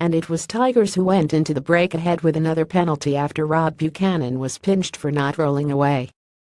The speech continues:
But Kerr's quick thinking resulted in a Tapanjo score under the posts after Alofa made ground off the back of scrum and Ellis Genge conceded a penalty. Moments later, more Quins pressure and defense forced the mistake from Vianu,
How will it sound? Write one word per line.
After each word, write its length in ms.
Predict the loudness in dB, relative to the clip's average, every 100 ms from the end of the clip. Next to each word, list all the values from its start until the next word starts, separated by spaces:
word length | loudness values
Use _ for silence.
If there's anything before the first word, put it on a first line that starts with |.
| -4
But 160 | -4
Kerr's 320 | 2 2 2 0
quick 260 | 0 0
thinking 400 | 0 -4 -2 0
resulted 540 | 2 2 2 0 0 -2
in 120 | -2
a 80 | -4
Tapanjo 600 | -6 -4 -2 -2 0 -2
score 400 | -2 -2 0 0
under 220 | 0 0
the 80 | -2
posts 520 | -2 -2 -2 -8 -2
after 300 | 0 0 -2
Alofa 460 | 0 2 0 0 -2
made 260 | 0 -2
ground 400 | 0 0 2 0
off 180 | -2 -2
the 100 | -2
back 280 | 0 0 0
of 80 | -4
scrum 340 | -2 0 2
and 140 | 2
Ellis 320 | 2 0 0 0
Genge 360 | 0 0 -2
conceded 580 | -4 -6 -2 -2 0 -2
a 60 | -4
penalty. 680 | 0 0 0 -2 -6 -6 _ _ _ -2
Moments 420 | 2 2 0 0
later, 280 | 2 2 2
more 240 | 2 2 0
Quins 380 | 0 0 0
pressure 380 | -4 -6 -4 -2
and 120 | 0
defense 560 | -2 0 -2 -2 -10 -16 _ _
forced 360 | 2 2 2
the 80 | -2
mistake 480 | -2 -4 -2 -2 -2
from 200 | -4 0
Vianu, 540 | 0 2 2 2 0